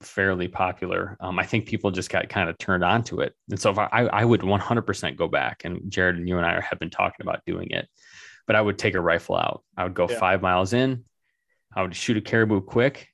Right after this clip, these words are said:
Speaker 1: as quickly as I can, go back, and I'd fish grayling the rest of the time,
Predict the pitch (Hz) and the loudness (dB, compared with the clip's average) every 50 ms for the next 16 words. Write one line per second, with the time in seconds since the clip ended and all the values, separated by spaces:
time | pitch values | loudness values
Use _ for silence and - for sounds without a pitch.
0 | _ - 101 - - - 123 123 - 135 131 117 107 101 101 - - 98 95 95 | _ -8 -8 -6 -4 -4 -4 0 2 4 4 4 4 2 0 0 -2 0 0 0
1 | 95 101 101 - _ _ - 123 110 107 107 104 110 98 101 104 101 101 90 87 | -2 -4 -6 -12 _ _ -20 -2 2 2 4 4 4 4 4 2 0 -2 -4 -4
2 | 87 - - 98 98 - - 90 90 90 87 90 85 87 92 - 95 92 87 - | -6 -2 -2 -2 -2 0 0 0 2 2 0 -2 -4 -8 -8 -4 0 0 0 0
3 | - - - - - - 90 - 87 85 92 101 104 | -2 -6 -10 -8 -4 -4 -2 -2 -2 -4 -4 -8 -10